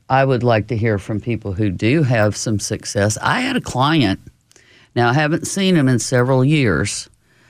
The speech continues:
but I had a client that had a lime tree in the middle of her backyard up on the rocky, you know, areas of town. And that thing was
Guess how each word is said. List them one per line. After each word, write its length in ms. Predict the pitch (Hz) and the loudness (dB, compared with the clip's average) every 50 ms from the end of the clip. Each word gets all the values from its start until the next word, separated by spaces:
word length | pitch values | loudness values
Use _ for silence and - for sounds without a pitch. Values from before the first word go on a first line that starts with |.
| _ _ _ _ - | _ _ _ _ -2
but 80 | 127 | 0
I 160 | 135 147 185 196 | 2 2 2 2
had 180 | 208 190 165 | 2 2 0
a 60 | 143 | 0
client 560 | 135 - - 151 151 147 143 127 160 - - - | -2 -2 0 2 2 4 4 2 2 0 0 0
that 120 | 120 117 | 0 2
had 280 | 113 123 127 127 123 117 | 4 4 4 4 2 2
a 40 | |
lime 460 | 107 101 110 120 127 135 147 151 156 139 | 0 2 2 2 2 2 2 2 0 0
tree 340 | - - 120 110 104 104 | -2 -2 0 2 2 4
in 120 | 107 104 107 | 4 4 2
the 60 | 104 | 2
middle 280 | 110 113 117 120 135 139 | 2 2 2 2 2 2
of 100 | 139 120 | 2 2
her 160 | 123 127 123 | 0 0 0
backyard 880 | - 123 113 113 113 107 110 - 113 101 98 92 92 92 95 95 101 92 - _ _ _ _ _ _ _ _ _ _ _ - | 0 2 2 2 2 0 -2 -2 0 2 2 4 4 4 2 0 -2 -4 -8 _ _ _ _ _ _ _ _ _ _ _ -2
up 280 | 110 123 139 170 160 - | 0 2 2 0 0 0
on 260 | 147 135 135 131 127 | 2 2 4 4 4
the 100 | 120 113 | 2 2
rocky, 840 | 110 110 104 110 117 127 139 135 - - 147 139 143 156 165 156 - - _ _ _ _ | 2 2 2 2 2 0 -2 -4 -4 -2 0 2 2 2 0 -2 -4 -8 _ _ _ _
you 160 | - 117 127 | -4 -2 0
know, 240 | 127 123 123 123 123 - | 2 2 2 2 0 0
areas 560 | - 127 123 120 120 120 117 120 120 113 - | 0 2 2 4 2 2 2 2 2 0 0
of 180 | 139 120 - - | -2 -4 -4 -6
town. 580 | - 120 113 110 104 104 104 104 110 113 120 - _ _ _ _ _ _ _ _ _ _ _ | -4 -2 0 2 2 2 2 2 2 0 -2 -6 _ _ _ _ _ _ _ _ _ _ _
And 160 | - 117 139 | -2 0 2
that 180 | 190 269 294 - | 2 2 0 -2
thing 220 | - 143 120 104 | -2 -2 -2 -2
was 240 | 104 95 87 - - | -2 -4 -6 -10 -14